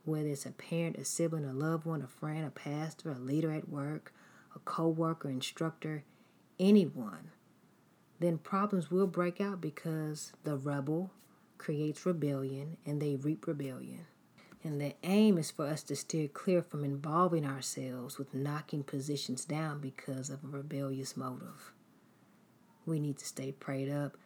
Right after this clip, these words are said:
ask God for a teachable spirit, a repentant, contrite heart,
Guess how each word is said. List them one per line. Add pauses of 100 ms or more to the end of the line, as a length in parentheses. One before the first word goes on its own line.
(160)
ask
God
for
a
teachable
spirit, (480)
a
repentant,
contrite
heart,